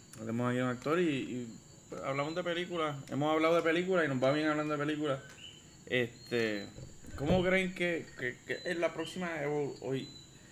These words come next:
Hoy en, en otro podcast que yo escucho, pues, no lo escuché, pero vi, vi como que, que uno de los temas era eso, como que el, si el cine estaba muerto, ¿no? Pero esa no va a ser mi pregunta. Mi pregunta es,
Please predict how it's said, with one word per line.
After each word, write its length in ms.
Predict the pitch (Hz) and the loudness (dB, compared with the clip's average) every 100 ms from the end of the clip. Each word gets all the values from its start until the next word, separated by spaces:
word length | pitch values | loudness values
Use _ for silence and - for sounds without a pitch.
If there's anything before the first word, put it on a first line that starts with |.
| - - - - - - - | -20 -20 -20 -16 -14 -14 -4
Hoy 160 | 143 170 185 | 0 2 2
en, 180 | 165 139 | 0 -2
en 100 | 135 | -2
otro 160 | 151 | 0
podcast 360 | 185 196 196 185 | 0 2 0 2
que 100 | 190 | 4
yo 60 | 185 | 4
escucho, 340 | 185 202 196 | 2 0 2
pues, 220 | 170 139 - - - | 2 2 0 0 2
no 160 | 127 139 | 4 4
lo 60 | 185 | 6
escuché, 300 | 170 - 196 | 6 6 6
pero 240 | 170 143 | 6 6
vi, 640 | 143 160 165 160 135 - | 4 2 0 -4 -6 -6
vi 680 | 120 135 147 151 151 147 139 | -4 -4 -4 -4 -6 -6 -6
como 220 | 135 123 120 | -8 -8 -8
que, 80 | 120 | -10
que 120 | 113 | -8
uno 160 | 117 131 | -2 0
de 60 | |
los 80 | 147 | 0
temas 260 | 151 147 147 | 0 2 4
era 220 | 143 143 | 6 4
eso, 180 | 143 143 | 2 -4
como 240 | 127 120 | -4 -2
que 80 | 113 | -2
el, 220 | 117 113 - - - | -2 -2 -8 -18 -10
si 100 | - | -4
el 120 | 110 107 | -4 -4
cine 320 | - 139 143 | -2 0 0
estaba 340 | 143 139 139 | 6 12 12
muerto, 400 | 127 135 - 123 | 12 8 8 4
¿no? 120 | 135 143 - - - - | 0 -2 -6 -6 -8 -4
Pero 160 | 131 | 0
esa 200 | 131 160 | 0 0
no 100 | 151 | 0
va 80 | 147 | 0
a 20 | |
ser 160 | 143 147 | -2 -6
mi 80 | 147 | -8
pregunta. 260 | 151 160 | -6 -4
Mi 60 | 147 | -4
pregunta 260 | 123 123 143 | -4 -4 -6
es, 180 | 147 | -8